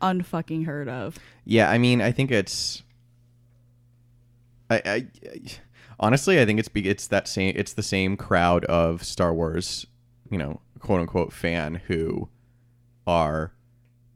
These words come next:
Speaker 2: the ones who say the modern ones aren't, you know, my Star Wars, whatever. And, like, you know, Leia was kick-ass, sure, but then they got a bikini scene out of it, so they don't care.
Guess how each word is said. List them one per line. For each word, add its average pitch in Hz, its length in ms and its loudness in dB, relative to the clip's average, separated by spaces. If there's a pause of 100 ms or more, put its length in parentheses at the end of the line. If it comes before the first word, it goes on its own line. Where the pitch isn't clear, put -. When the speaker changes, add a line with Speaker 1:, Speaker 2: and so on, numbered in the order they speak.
Speaker 2:
the 107 80 2
ones 85 320 2
who 85 200 0
say 85 220 0
the 82 120 0
modern 82 360 0
ones 78 240 -8
aren't, 80 280 -2 (100)
you 92 100 -6
know, 80 160 -4
my 82 300 2
Star 80 280 -2
Wars, 76 460 -4 (140)
whatever. 73 520 -2 (320)
And, 80 240 -2
like, 80 280 -6 (300)
you 95 80 -4
know, 87 180 2
Leia 90 320 6
was 85 140 0
kick-ass, 85 420 0
sure, 95 320 2
but 85 140 -4
then 80 140 -2
they 82 100 -2
got 82 180 0
a 82 40 -2
bikini 107 340 -2
scene 80 200 -4
out 73 140 -2
of - 80 -4
it, - 120 -6
so - 120 -4
they - 100 -4
don't 69 160 -4
care. - 340 -4